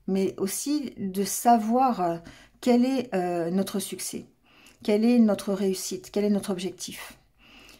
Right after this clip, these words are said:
euh, comment on se voit quelque part dans, dans quelque temps. Ici, on parle bien d'unité, hein, donc, euh,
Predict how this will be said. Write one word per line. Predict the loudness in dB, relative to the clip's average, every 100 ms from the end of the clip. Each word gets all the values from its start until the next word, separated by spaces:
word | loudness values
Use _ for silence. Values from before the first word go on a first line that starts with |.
| -14 -8
euh, | -4
comment | 2 6 8
on | 6
se | 2
voit | -2 0 2 2
quelque | 2 -4 -6
part | -2 -2 -2 -4
dans, | -6 -4
dans | -4 -4
quelque | -6 -6 -8
temps. | -8 -12 -14 -20 -20 -16 -12
Ici, | -10 -6 -4 -2 -2
on | -2 -2 0
parle | 2 2
bien | 0 0
d'unité, | 0 0 -2 -2 -2 0
hein, | 0 -4 _ -18 -10
donc, | -8 -8 -6
euh, | -4 -2 -4 -8